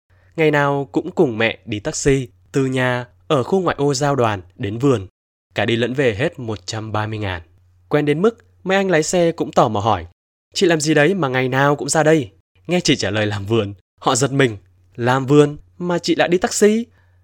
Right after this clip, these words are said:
Nhưng, à, đến khi đất tốt rồi, chị định trồng rau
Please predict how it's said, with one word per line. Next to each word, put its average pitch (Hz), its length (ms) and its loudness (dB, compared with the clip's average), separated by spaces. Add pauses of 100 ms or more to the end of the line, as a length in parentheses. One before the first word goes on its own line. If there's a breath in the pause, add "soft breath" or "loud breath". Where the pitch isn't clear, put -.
(220)
Nhưng, 131 280 0
à, 131 120 0
đến 120 180 -2
khi 139 120 -4
đất 143 180 -2
tốt 185 140 0
rồi, 98 380 0 (400)
chị 165 120 0
định 139 160 0
trồng 139 220 -2
rau 165 400 0